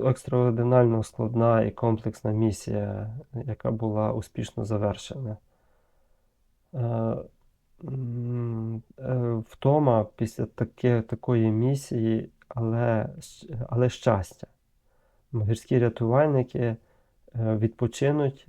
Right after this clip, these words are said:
в їхніх домах, е, е, добре заслуженим відпочинком. Ну що ж, румунські рятувальники, моя вам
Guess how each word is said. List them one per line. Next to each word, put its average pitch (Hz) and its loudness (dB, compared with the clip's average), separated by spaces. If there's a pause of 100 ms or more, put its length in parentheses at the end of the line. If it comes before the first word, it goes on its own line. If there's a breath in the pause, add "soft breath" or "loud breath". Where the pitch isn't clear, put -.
(100)
в 117 -4
їхніх 117 -2
домах, 107 0 (920)
е, 113 -2
е, 110 0 (1400)
добре 131 4
заслуженим 117 2
відпочинком. 107 -6 (2000 soft breath)
Ну 160 8
що 131 4
ж, - -6 (300)
румунські 117 2
рятувальники, 107 0
моя 135 6
вам 147 2